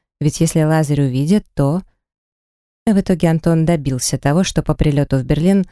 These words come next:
Лазарь его уволил. Зря я думала, что он ничего не заметил. А вот сам Берлин встретил нас колючим и холодным дождем.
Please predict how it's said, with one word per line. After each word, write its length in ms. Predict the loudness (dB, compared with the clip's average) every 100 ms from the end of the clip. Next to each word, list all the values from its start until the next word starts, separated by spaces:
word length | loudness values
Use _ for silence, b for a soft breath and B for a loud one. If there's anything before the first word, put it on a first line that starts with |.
| b _
Лазарь 340 | 0 2 2 0
его 280 | 2 2
уволил. 460 | 0 -2 -4 -4 -10 _ _ _
Зря 340 | 0 2 2 2
я 60 |
думала, 340 | 2 2 2 0
что 180 | -2 0
он 140 | 2
ничего 440 | 0 0 -2 0
не 120 | 0 0
заметил. 560 | -4 -4 -8 -14 -16 _ _ _ _ _ _ _ _ _ _ 0
А 80 | 0
вот 140 | 0
сам 240 | 2 4
Берлин 380 | 4 4 2 2
встретил 400 | 0 -2 -2 2
нас 240 | 2 0 -2
колючим 680 | -2 0 0 -2 0 2
и 40 | 2
холодным 600 | 0 0 0 0 0 2
дождем. 560 | 0 -2 -2 -4 -6